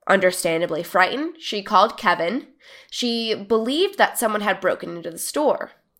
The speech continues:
So sounds of glass being broken became louder and louder, and Dra-, and Jane grew even more panic-stricken. She became so frightened to the point where she was bar-,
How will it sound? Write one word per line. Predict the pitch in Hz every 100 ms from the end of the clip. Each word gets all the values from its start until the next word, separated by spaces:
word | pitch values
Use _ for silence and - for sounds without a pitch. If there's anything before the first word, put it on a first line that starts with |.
| _ - -
So | - 202
sounds | 196 233 247 285 294
of | -
glass | 214 196 262 -
being | - 240 240
broken | 214 214 254 208
became | 196 185 175 170
louder | 170 180 185
and | 180 165 160
louder, | 185 233 294 320 - - -
and | 196 196
Dra-, | 208 202 214 226 -
and | 202 202
Jane | 226 240 269
grew | 247 220 220
even | 214 208 202
more | 190 180
panic-stricken. | 180 175 165 - - 170 - - 196 _ _ _ - - _ _ -
She | -
became | 220 226 214 196 - _
so | - - 311 339
frightened | - 302 302 240
to | 226
the | 208
point | 233 208 196
where | 202 196
she | 233 214
was | 202 190
bar-, | 214 208 220 233